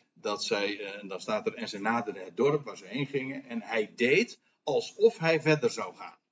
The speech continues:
Het is inderdaad een doen alsof. Hij wilde dat niet, maar ook dat was juist een soort, eh, een hint, <coughs> sorry, om uitgenodigd te worden. En dat gebeurde dus, eh,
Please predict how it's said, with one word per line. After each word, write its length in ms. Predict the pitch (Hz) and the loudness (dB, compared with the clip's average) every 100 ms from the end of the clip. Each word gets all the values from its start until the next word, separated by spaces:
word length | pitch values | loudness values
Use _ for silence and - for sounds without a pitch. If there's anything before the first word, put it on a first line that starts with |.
| _ _ _ - | _ _ _ -16
Het 160 | 117 | -14
is 60 | 117 | -4
inderdaad 400 | 113 110 113 113 | -2 0 -2 0
een 140 | 113 | -2
doen 220 | 117 120 | 2 0
alsof. 640 | 117 107 139 165 - - _ _ _ _ _ _ _ _ _ _ | 0 -4 2 2 2 -8 _ _ _ _ _ _ _ _ _ _
Hij 100 | - | 6
wilde 220 | 107 175 | 8 8
dat 180 | 123 98 | 6 4
niet, 360 | 92 127 - - | -6 -8 -12 -8
maar 280 | 123 120 120 | -4 -4 -2
ook 180 | 113 | 2
dat 180 | 127 117 | 2 2
was 260 | 120 120 - | 2 -2 -4
juist 440 | 104 101 104 - | -4 -4 -6 -10
een 200 | 104 95 - - | -14 -16 -18 -18
soort, 360 | - 104 90 110 | -12 -10 -12 -14
eh, 160 | 92 85 _ _ _ _ _ _ _ | -16 -16 _ _ _ _ _ _ _
een 140 | 107 | -12
hint, 400 | - 113 117 - _ _ - - 104 - _ - - _ _ - - | -6 -4 -4 -8 _ _ -20 -18 -18 -20 _ -20 -20 _ _ -12 2
<coughs> 1000 | - - - - 214 - - - - - | 2 2 -6 -10 -8 -6 -8 -10 -14 -14
sorry, 340 | - - - _ _ _ _ _ _ - _ | -18 -16 -18 _ _ _ _ _ _ -20 _
om 180 | 113 117 | -6 2
uitgenodigd 640 | 147 151 160 123 104 - | 2 4 4 4 2 -2
te 80 | 113 | -6
worden. 260 | 92 - _ | -6 -10 _
En 100 | 147 | -2
dat 160 | - - | -2 -2
gebeurde 380 | 95 95 87 | -4 -4 -4
dus, 360 | 80 82 - | -10 -12 -12
eh, 80 | - | -14